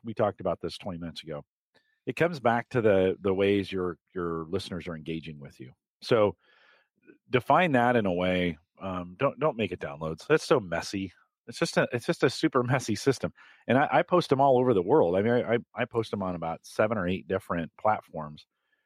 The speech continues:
If I were to try to bring all those numbers together into one, I just go mad. So don't do it. Just, like, get a feel. I always, i-, i-,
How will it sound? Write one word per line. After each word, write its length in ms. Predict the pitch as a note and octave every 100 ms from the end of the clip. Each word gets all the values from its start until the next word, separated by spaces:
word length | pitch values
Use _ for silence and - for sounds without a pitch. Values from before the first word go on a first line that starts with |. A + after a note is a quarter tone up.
| _ _ _ _ -
If 100 | -
I 60 | C#3
were 80 |
to 60 | C#3
try 140 | C#3+
to 80 | B2+
bring 220 | A2 A#2+
all 120 | A#2+ G#2
those 220 | G2+ F#2+
numbers 340 | G#2 A2 F2
together 500 | - F2 E2 D#2 D#2+
into 180 | E2+ F2
one, 140 | E2+ E2
I 80 | D3+
just 180 | G3 -
go 100 | F#3
mad. 540 | E3 F#3 A#2 - - _
So 160 | - C3+
don't 280 | C#3+ E3+ B2
do 200 | D#3+ C#3+
it. 160 | E2
Just, 220 | - -
like, 240 | C3+ B2+ - _ _ - _ -
get 160 | C#3
a 40 | F3+
feel. 500 | - C#3+ C3 B2+ B2 _ _ -
I 120 | A3
always, 320 | A3 E3 - -
i-, 100 | C#3 D3+
i-, 240 | - C#3+